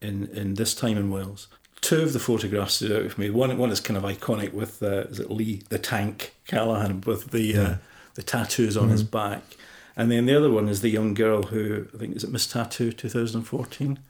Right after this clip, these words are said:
Speaker 2: Yes.
Speaker 1: I always associated tattoos with, back then in the seventies, it would have been that manly thing of miners, welders,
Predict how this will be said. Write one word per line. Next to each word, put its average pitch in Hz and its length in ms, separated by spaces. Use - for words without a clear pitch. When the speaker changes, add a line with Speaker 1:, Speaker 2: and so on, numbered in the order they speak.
Speaker 2:
Yes. 95 460
Speaker 1:
I 156 200
always 170 280
associated 117 720
tattoos 113 880
with, 104 640
back - 220
then 113 460
in - 80
the 98 40
seventies, 95 460
it - 80
would 135 140
have 147 80
been 165 160
that 117 200
manly 110 360
thing 104 300
of 104 260
miners, 104 640
welders, 107 800